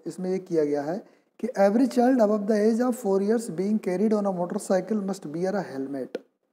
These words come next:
the design and specification of which may be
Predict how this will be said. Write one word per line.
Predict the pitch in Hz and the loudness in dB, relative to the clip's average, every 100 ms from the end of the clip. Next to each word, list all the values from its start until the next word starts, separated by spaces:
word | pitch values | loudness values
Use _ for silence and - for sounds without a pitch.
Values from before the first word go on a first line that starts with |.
| _ _ _ _ _ - | _ _ _ _ _ -6
the | 143 | -4
design | 156 208 240 | 4 6 6
and | 240 | 6
specification | 220 214 - 208 | 2 -2 0 0
of | 208 | -2
which | 196 - 180 | -4 -6 -6
may | 180 175 | -6 -4
be | 185 | -4